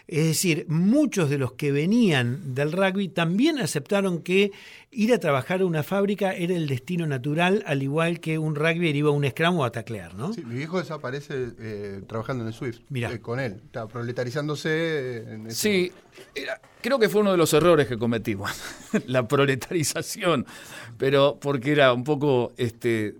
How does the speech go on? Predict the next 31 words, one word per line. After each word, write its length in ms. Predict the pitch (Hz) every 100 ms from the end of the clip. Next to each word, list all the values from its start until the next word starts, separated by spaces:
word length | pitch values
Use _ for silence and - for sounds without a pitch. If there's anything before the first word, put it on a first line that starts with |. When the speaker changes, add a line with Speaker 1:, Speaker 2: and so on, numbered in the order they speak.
| 127
Speaker 3:
renunciar 800 | 127 131 135 135 139 - 151 156 160
al 120 | 143
sector 380 | 139 123 156 139
social, 380 | 127 - 156
cosa 260 | 131 131 127
que 80 | 131
es 40 |
muy 140 | 131 147
difícil 380 | 143 196 135
de 80 | 127
hacer, 360 | 131 226 120 92
lo 160 | 113 113
que 80 | 113
habría 200 | 123 135
que 100 | 120
tra-, 220 | 117 127
a-, 200 | 104 113 - _
en 100 | -
ese, 220 | 123 135 135
pero 240 | 135 131
bueno, 260 | 160 147 113 - -
mirándolo 480 | 135 170 175 165
con 120 | 147 143
la 60 |
historia 580 | 143 - 151 147 139 113 - - - _
es 120 | 110
más 140 | 117
fácil 280 | 104 120 113
criticar, 540 | 101 98 98 98 87 -
pero, 340 | 107 110 110 - - - _ -
eh, 600 | 131 127 127 123 123